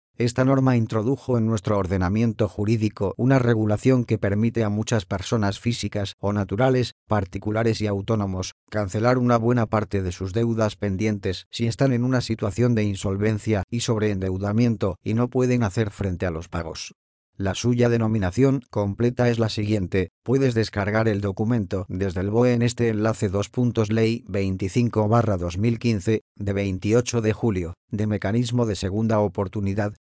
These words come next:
reducción de la carga financiera y otras medidas de orden social.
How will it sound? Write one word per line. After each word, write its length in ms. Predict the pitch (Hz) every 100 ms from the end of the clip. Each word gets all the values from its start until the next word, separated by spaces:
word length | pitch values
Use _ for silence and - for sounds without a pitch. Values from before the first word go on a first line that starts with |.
| -
reducción 680 | 101 101 104 101 - 135 135
de 80 | 123
la 120 | 110
carga 320 | 117 117 104
financiera 600 | - 107 90 - 110 107
y 100 | 104
otras 320 | 110 117 107
medidas 400 | 98 90 110 110
de 140 | 90 85
orden 300 | 82 90 90
social. 440 | 92 90 90 76